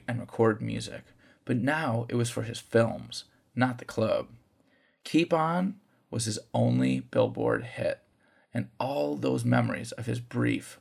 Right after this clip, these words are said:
leather-clad brush with stardom might have stayed tucked away in the attic if it wasn't for an Oakland-based D J named Chung Tek, a party called Sweater Funk,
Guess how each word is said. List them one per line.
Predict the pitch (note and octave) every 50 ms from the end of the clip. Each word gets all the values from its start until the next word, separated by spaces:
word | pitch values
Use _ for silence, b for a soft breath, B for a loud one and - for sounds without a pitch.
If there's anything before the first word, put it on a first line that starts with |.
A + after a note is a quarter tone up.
| _ _
leather-clad | - A#2+ A#2 A#2+ C3 C3+ D3+ D#3+ - - - - - - - - - - _
brush | - - B2+ A#2+ A#2 -
with | D3+ D#3 -
stardom | - - - G#2 G#2 - - - - - - - - _ b b b b b b b _
might | B2+ C#3+ D#3
have | D#3
stayed | - - - C#3 A#2+ A#2
tucked | - - A#2+ A#2+ - B2
away | A2 A2+ A#2
in | A#2 A2+
the | - - -
attic | G#2+ - - - - - - - - b b b b b b b b
if | - A#2 -
it | - -
wasn't | B2+ C#3+ D3 - - F3 A#2+
for | - - G2
an | F#2+ - - _ _
Oakland-based | B2 B2+ B2 A#2+ - C#3+ C#3 C3+ C#3+ C#3 C#3 B2+ A#2+
D | - A#2+ A2
J | - - - F#2+ F2+
named | G2 G2+ - - - -
Chung | - - A#2 A#2 A2+ -
Tek, | - - - - - - - b b b b b b b b b b
a | -
party | A#2+ - - - - C3 C#3 D3+ D#3 E3
called | E3 - E3+ E3 D#3+ -
Sweater | - - - D3 C#3 A#2+ A2+ A2
Funk, | A#2+ - - C#3 - - - A#2+ - -